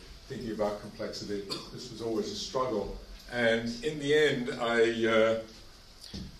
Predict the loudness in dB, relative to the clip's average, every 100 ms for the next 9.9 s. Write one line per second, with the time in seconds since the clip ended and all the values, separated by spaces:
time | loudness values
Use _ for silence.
0 | -2 2 4 4 6 4 4 4 6 6
1 | 6 2 -6 -12 -14 -14 2 4 6 4
2 | 4 6 6 6 2 0 6 8 8 6
3 | 2 -6 -16 -4 2 2 4 4 4 2
4 | 2 2 2 2 2 0 -2 0 2 0
5 | 0 -4 -6 -6 -2 -2 -2 -6 -12 -10
6 | -8 -2 -2 0 -2 -4 -6 2 4 6
7 | 6 6 6 4 0 2 2 2 0 0
8 | 0 -2 -2 2 4 2 0 -2 -4 -14
9 | -18 -12 -10 -6 -2 0 4 4 2